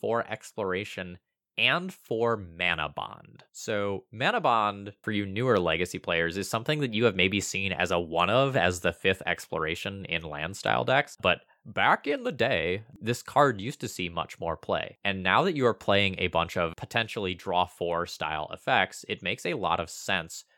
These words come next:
to just have these things that can really dump all of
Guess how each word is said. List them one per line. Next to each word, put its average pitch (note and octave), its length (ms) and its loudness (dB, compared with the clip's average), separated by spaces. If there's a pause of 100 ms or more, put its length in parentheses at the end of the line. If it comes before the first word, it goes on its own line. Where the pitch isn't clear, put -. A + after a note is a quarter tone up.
to G#2 120 -8
just F#2 240 -10
have F2 640 0 (360)
these F2+ 300 0
things E2 300 0
that F2 140 -2
can E2+ 140 -10
really F2 420 4
dump E2 360 2 (100)
all E2 440 4
of D#2 400 0